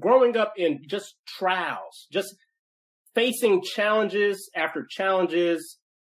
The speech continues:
um, at a young age and being able to use that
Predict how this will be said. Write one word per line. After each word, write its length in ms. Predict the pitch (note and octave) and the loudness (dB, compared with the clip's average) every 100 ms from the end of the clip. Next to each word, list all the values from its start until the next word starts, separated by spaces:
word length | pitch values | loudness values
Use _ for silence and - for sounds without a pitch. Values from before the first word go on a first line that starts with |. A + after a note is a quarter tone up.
| _ | _
um, 440 | D#3+ D#3 D3 C#3 C#3 _ _ - | -4 -2 0 -2 -6 _ _ -4
at 160 | E3 | 0
a 100 | D#3+ | 2
young 360 | D3 D3 G3 E3+ | 2 4 4 4
age 640 | D3+ F3+ E3+ C3+ A#2+ - - | 2 2 2 2 -2 -12 -8
and 140 | D#3 D#3 | -4 2
being 160 | F3+ | 2
able 140 | F3+ - | 2 -2
to 120 | D#3 | -8
use 500 | C#3+ F3 G#3 G3 C#3+ | -6 -6 -6 -6 -2
that 260 | E3+ E3 | 0 0